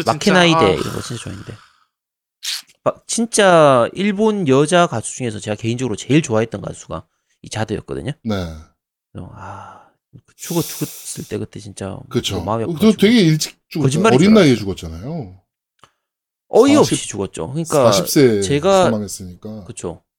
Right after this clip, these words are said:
Speaker 2: 제일 어이없-, 없었던 죽음 중에 한 명이 요 사카이 이즈미하고 그 앞에 김광석하고 우리나라로 치면.
Speaker 3: 그쵸.
Speaker 2: 정말 왜 갑자기 죽지?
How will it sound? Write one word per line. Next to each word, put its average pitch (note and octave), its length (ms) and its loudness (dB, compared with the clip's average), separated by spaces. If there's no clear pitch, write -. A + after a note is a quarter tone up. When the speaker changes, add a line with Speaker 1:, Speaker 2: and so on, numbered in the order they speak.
Speaker 2:
제일 D#3 340 0
어이없-, G#3+ 380 2
없었던 C3+ 480 -6
죽음 C#3 280 -10
중에 A2+ 180 -8
한 B2+ 180 -8
명이 G#2 240 -8
요 G#2+ 180 -2
사카이 E3 300 -4
이즈미하고 G#2 680 -6
그 G2+ 540 -2
앞에 G2 400 -4
김광석하고 - 720 -4
우리나라로 F#2+ 360 -4
치면. - 320 -10
Speaker 3:
그쵸. F2 420 -10
Speaker 2:
정말 E3 520 4
왜 D3 160 8
갑자기 F3+ 340 0
죽지? - 340 -12